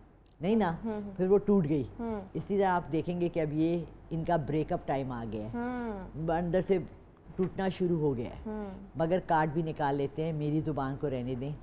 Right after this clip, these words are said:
Speaker 1: Let's see what the card say for this
Speaker 2: हम्म।
Speaker 1: whole party and their next six months में सारा कुछ फ्रंट पे आ जाएगा। टेन of Pentacles।
Speaker 2: हम्म।
Speaker 1: अब टाइम टफ हो गया है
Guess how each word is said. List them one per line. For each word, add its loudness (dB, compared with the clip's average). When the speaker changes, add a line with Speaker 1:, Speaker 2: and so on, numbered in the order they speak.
Speaker 1:
Let's -2
see 2
what 0
the -2
card 0
say -4
for -6
this -2
Speaker 2:
हम्म। -4
Speaker 1:
whole 2
party -2
and -4
their -2
next -2
six -4
months -6
में -4
सारा 0
कुछ -6
फ्रंट -4
पे 0
आ 2
जाएगा। -6
टेन 4
of 4
Pentacles। -8
Speaker 2:
हम्म। -6
Speaker 1:
अब 2
टाइम 2
टफ 4
हो 2
गया -8
है -16